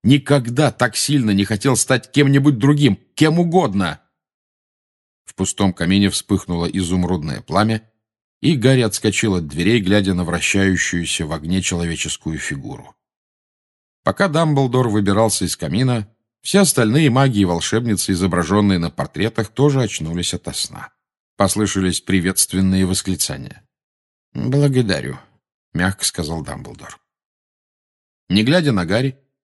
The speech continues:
он прошел к двери и, вынув из внутреннего кармана мантии крохотное, обезображенное, лишенное перьев птичье тельце,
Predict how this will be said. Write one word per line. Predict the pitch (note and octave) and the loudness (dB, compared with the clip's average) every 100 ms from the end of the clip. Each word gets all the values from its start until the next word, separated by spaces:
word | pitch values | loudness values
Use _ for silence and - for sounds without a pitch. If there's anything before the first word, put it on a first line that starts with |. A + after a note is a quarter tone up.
| _ _ _ | _ _ _
он | D3+ E3 | 0 2
прошел | B2+ A#2+ - B2 | 2 0 2 0
к | E2+ | 0
двери | E2 F2+ C3+ C3+ | -2 0 0 -2
и, | - G2 | -2 0
вынув | C3+ F3 C#3+ B2 | 2 4 2 0
из | F#2+ | 0
внутреннего | F2+ B2+ G#2+ G#2+ G2+ F#2+ | 2 0 2 2 2 2
кармана | - F#2 G2+ F#2+ | 0 0 2 2
мантии | F2 G2 F#2+ - E2+ | 0 0 0 -2 -6
крохотное, | - G#2+ G#2+ - - D2+ | -2 -2 -2 -8 -10 -8
обезображенное, | E2+ G2 F#2 G2+ G2 G#2+ F2 D#2+ C#2+ G#1+ | -2 0 2 2 2 2 0 -6 -8 -6
лишенное | E2+ G2 C#3 C#3 B2 A2+ | -4 0 2 2 2 0
перьев | - A#2 A2+ F#2 D#2 | 0 0 2 0 -4
птичье | - - G2 - D#2 | -8 -4 -4 -4 -8
тельце, | C#2+ A#2+ B2 G#2+ - - | -6 -4 -4 -4 -8 -10